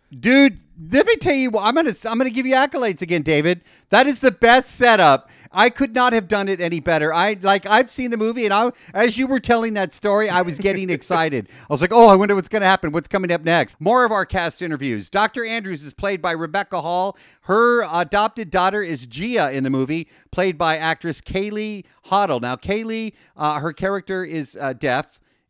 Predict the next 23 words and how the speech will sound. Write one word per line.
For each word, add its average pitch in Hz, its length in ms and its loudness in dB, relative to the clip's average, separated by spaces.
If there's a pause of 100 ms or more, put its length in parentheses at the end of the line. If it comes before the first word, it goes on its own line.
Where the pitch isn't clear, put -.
And, 139 220 -4
and 143 200 -6
Kaylee 202 400 -6
is 156 180 -6
a 151 60 -6
deaf 151 240 -6
actress 143 340 -6
as 135 140 -16
well. 147 320 -4 (200)
And 190 200 -8
she's 226 400 -8
just 143 280 -18
done 156 320 -8
an 135 220 -12
incredible, 143 1120 -2 (200)
incredible 165 520 -2
job. 127 340 -2
They 139 80 -2
have 139 160 -2
such - 240 -8
a 147 40 -14
special 196 380 -8
relationship 139 560 -10